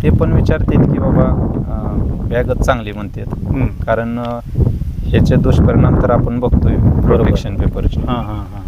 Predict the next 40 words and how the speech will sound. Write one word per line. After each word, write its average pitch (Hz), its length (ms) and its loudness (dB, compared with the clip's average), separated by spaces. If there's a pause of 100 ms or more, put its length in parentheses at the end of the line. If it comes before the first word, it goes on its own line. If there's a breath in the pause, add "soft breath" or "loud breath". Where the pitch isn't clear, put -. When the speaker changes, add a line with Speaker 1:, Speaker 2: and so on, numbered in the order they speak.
(880)
Speaker 1:
आणि, - 180 2
अं, 120 420 0
ह्या 127 320 2
इंग्लिश 135 300 0
पेपरचे 127 400 -2
पण 117 160 -4
बघतोय. 117 200 -2
Speaker 2:
तुम्ही 190 160 6
एक 196 120 4
लाईन 196 220 4
इंग्लिश 190 260 -2
पेपरची 185 380 0
बी 180 80 2
ठेवली 156 260 4
आणि 156 100 4
मध्ये 151 220 6
आधी 160 160 4
पण 160 200 -4
कुठं 151 200 0
असे 143 380 -2
इंग्लिश 139 180 -2
Speaker 1:
हा, 113 200 0
Speaker 2:
पेपर? 101 200 -6
Speaker 1:
लावलेले 101 460 -2
आहेत. 92 120 -6
Speaker 2:
आता 156 100 4
Speaker 1:
तर 117 60 0
ते 185 80 6
Speaker 2:
पेपर 160 80 2
तर 202 60 6
Speaker 1:
बघतोय 202 140 0
Speaker 2:
काही 196 180 6
राहिलाच 175 300 6
Speaker 1:
आपण. 156 80 -4
Speaker 2:
नाही. 123 120 -2 (200)
बघा, 139 140 -2
हे 147 160 0
Speaker 1:
पूर्ण 160 140 2
Speaker 2:
तर 151 80 4
Speaker 1:
फाटलंय. 110 500 -4